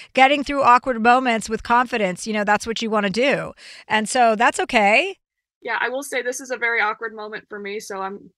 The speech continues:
Speaker 2: <laughs> it's a good exercise.
Speaker 1: Yeah, and by the way, not every comedian has to be the most confident.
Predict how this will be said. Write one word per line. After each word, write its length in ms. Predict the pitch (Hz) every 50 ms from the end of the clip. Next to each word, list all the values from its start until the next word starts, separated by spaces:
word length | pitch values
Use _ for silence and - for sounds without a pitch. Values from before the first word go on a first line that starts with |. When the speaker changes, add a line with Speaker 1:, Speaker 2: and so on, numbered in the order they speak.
| _
Speaker 2:
<laughs> 160 | _ _ _ -
it's 280 | 254 - - - 269 - -
a 60 | 262 269 - - -
good 140 | - 254 226
exercise. 960 | 233 233 - - - 269 262 - - 247 - 247 247 - 269 262 - - -
Speaker 1:
Yeah, 300 | - 285 339 349 294 - - 311
and 100 | 320 269
by 180 | 339 339 403 453
the 80 | 494 415
way, 160 | 392 359 339 320
not 200 | - 269 330 392 440
every 160 | 466 466 466
comedian 720 | - - 339 349 339 349 381 359 311 277 254 240 240 233 - _ _ _ _ _ _ _ _ - -
has 260 | - 294 302 302 -
to 100 | - 311
be 140 | 233 311 311
the 120 | 269 285
most 380 | 262 262 277 277 302 277 - -
confident. 640 | - 202 240 269 320 285 - 233 180 147 147 123